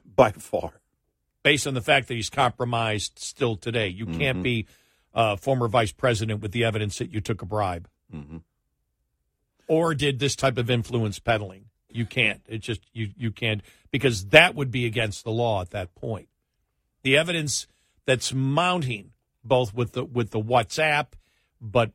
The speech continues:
Speaker 2: precisely here with the Burisma emails over the last week, are extremely damning, and every Democrat knows it.
Speaker 1: Yeah, and, you know, when, i-, if you can ever get to the point of following the money, if you can see that trail of money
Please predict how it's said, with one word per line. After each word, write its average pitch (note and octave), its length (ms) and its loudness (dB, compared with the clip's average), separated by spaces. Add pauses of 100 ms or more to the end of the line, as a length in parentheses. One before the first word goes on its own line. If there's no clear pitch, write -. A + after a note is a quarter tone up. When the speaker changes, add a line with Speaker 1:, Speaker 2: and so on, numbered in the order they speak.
(100)
Speaker 2:
precisely C3+ 840 2
here B2 300 0
with A2 280 -4
the A2+ 200 -2
Burisma B2 800 -4
emails G#2+ 600 0 (360)
over B2+ 220 2
the A2 100 0
last A2 360 2
week, A#2+ 320 -2
are G2+ 80 -4
extremely A#2 800 0
damning, G#2 460 0 (200)
and A#2 160 0 (140)
every C3+ 300 6
Democrat G#2+ 560 0
knows G2 300 -4
it. - 80 -18 (880)
Speaker 1:
Yeah, D#3 320 4 (100)
and, D3 480 -2 (240)
you D3+ 140 2
know, C#3 120 2
when, D3 360 -4 (120)
i-, C#3+ 200 -8
if C3+ 240 -2
you C3+ 120 4
can C3 180 0
ever F3 220 0
get C#3+ 200 2
to A#2+ 80 -10
the A2+ 100 2
point A#2 380 2
of F#2+ 120 -2
following G#2+ 760 0
the F2 80 0
money, F2+ 400 -2
if D#2 200 -12
you G2+ 60 -2
can F#2 180 -6
see A#2 260 -4
that G2 200 0
trail F#2 280 0
of F2 60 -4
money F2+ 360 -2